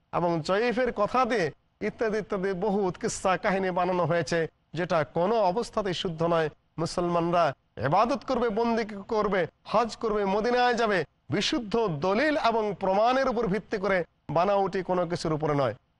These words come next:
সেখানে কুবার ফজিলত রয়েছে। আল্লাহ নবী বলেন, যে ব্যক্তি ঘর থেকে অজু করলো,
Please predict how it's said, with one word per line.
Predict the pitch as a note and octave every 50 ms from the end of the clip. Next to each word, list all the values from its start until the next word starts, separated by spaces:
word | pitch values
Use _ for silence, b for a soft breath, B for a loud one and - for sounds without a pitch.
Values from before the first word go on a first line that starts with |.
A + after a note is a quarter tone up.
| _ _ -
সেখানে | - G#3+ G3+ - A3+ A#3 A3 G#3 - - -
কুবার | A#3 G#3+ A3+ A#3 B3+ C4 -
ফজিলত | - B3+ G#3 A3+ A3+ A3 G#3 G#3
রয়েছে। | G3 F#3+ F#3 E3 - D#3 A2 - - _ _ _ _ -
আল্লাহ | D#3+ F3+ G#3+ A3 A3+
নবী | A3 A3+ A3+
বলেন, | A3 A3 G#3 G#3+ G#3+ - - _
যে | D3 E3 F#3+
ব্যক্তি | F#3 G3 F3 - - F#3+
ঘর | D#3 B2+ D3 G#3 A3
থেকে | - - G3 F#3+
অজু | F#3 F3 F#3 F3
করলো, | - F#3 F#3 F3+ E3+ D3+